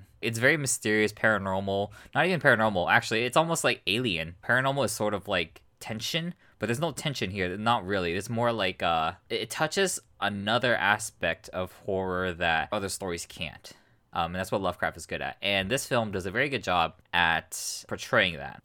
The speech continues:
And so I guess one of the big things I love <laughs> about this film is, uh, its color.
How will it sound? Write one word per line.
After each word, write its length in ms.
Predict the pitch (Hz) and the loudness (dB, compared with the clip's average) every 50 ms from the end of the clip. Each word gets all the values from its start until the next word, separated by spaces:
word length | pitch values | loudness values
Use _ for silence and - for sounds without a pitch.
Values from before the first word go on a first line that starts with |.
| - | -14
And 140 | - 101 95 | -12 -8 -6
so 300 | - - 107 95 92 92 - - | -2 0 2 2 2 2 0 0
I 140 | - 123 135 | 2 4 4
guess 160 | 147 139 131 | 4 4 2
one 100 | 143 165 | 2 -2
of 60 | 165 | 0
the 40 | 143 | 2
big 140 | 139 147 147 | 2 2 2
things 160 | 151 147 143 | 2 2 2
I 120 | 117 95 95 | 4 4 4
love 300 | 101 98 95 101 101 - | 4 4 0 0 -2 0
<laughs> 40 | |
about 160 | 110 - 139 104 | 2 4 4 4
this 160 | 104 - - | 2 0 0
film 240 | 120 110 107 110 117 - | 2 2 2 2 -2 -2
is, 320 | - 98 95 95 92 90 82 | 0 0 0 0 0 0 0
uh, 320 | 87 90 87 87 87 - - - | 2 2 2 2 0 -2 -4 -8
its 200 | - 92 - - | -8 -8 -8 -10
color. 680 | - - - - - - 98 92 85 76 67 69 78 | -12 -12 -12 -6 -2 -2 0 0 -2 -4 -6 -8 -8